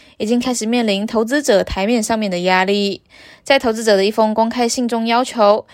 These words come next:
Meta 应该减少在元宇宙当中撒钱，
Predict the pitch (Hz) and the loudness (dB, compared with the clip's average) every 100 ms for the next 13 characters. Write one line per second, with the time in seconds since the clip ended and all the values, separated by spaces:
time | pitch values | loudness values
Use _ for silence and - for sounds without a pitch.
0 | - - - 370 359 285 302 294 294 220 | -20 -20 -2 0 2 0 2 2 2 -2
1 | 254 269 190 220 190 190 214 185 226 202 | 2 2 2 -2 -2 -2 -2 -2 -2 0
2 | 202 220 220 226 165 180 - 190 185 | -2 -2 -4 -4 -6 -6 -4 -2 -2